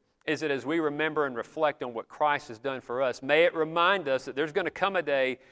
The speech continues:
when we're gonna have this meal with Him in eternity in heaven. And that we remember we're not part of this world.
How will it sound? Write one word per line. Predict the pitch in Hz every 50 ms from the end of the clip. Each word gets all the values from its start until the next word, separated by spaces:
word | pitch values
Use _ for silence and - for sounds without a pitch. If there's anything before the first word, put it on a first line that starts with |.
| _ _ _
when | 139 139 131
we're | 131 151 170 160
gonna | 170 156 143 135 123
have | 123 - 151 156 143 135
this | 151 147 -
meal | - 139 147 151 143 135
with | 127 120 -
Him | - 143 143 131 117 104 107 - _
in | 123 117
eternity | 110 104 - - 127 123 117 110 107
in | 101 95
heaven. | - 113 107 104 92 95 82 _ _ _ _ _ _ _ _ _ _ _ _ _ -
And | 151 160 160
that | 156 147 143
we | 160 185
remember | 185 175 160 160 156 151 139
we're | 127 120 135 147 160
not | 165 156 -
part | - 143 139 131 127
of | 117
this | 120 110 - _
world. | 127 120 113 113 107 107